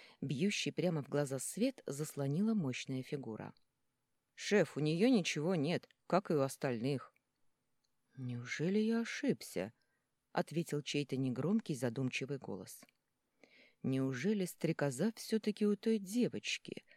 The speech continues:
Как её?» «Ольга Всеславская», — услужливо подсказал Громила. «У Оленьки, да. Ладно, отправь эту к остальным». Луку вздёрнули на ноги, как тряпичную куклу.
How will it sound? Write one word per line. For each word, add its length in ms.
Как 340
её?» 540
«Ольга 380
Всеславская», — 880
услужливо 680
подсказал 560
Громила. 560
«У 220
Оленьки, 600
да. 340
Ладно, 560
отправь 560
эту 240
к 80
остальным». 640
Луку 400
вздёрнули 680
на 200
ноги, 300
как 240
тряпичную 680
куклу. 480